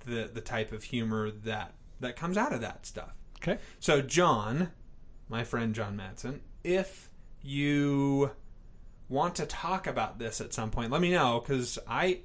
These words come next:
Speaker 1: I'm really a, a big fan of the show. I'm wondering if I, I captured accurately why you might not like it. So, um, yeah. Actually, you know what?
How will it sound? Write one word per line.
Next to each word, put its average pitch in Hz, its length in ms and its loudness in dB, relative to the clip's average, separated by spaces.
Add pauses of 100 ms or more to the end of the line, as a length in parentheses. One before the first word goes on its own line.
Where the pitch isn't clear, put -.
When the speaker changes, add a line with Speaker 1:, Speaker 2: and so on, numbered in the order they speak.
(120)
Speaker 1:
I'm 208 320 2
really 196 420 4
a, 156 240 2
a 147 40 0
big 151 220 -2
fan 143 240 -2
of 139 100 -2
the 131 80 2
show. 127 400 2 (340)
I'm 135 460 0
wondering 143 460 2
if 120 140 -2
I, - 200 -10 (220)
I - 60 -14 (100)
captured - 800 -6 (600)
accurately 117 840 0 (300)
why 120 200 0
you 113 480 0
might 110 300 -4
not 107 200 -8
like 104 200 -12
it. - 120 -14 (1000)
So, 110 200 0 (640)
um, 117 480 -2 (1400)
yeah. 117 200 0 (500)
Actually, 196 380 0
you 160 80 -2
know 208 100 6
what? - 140 0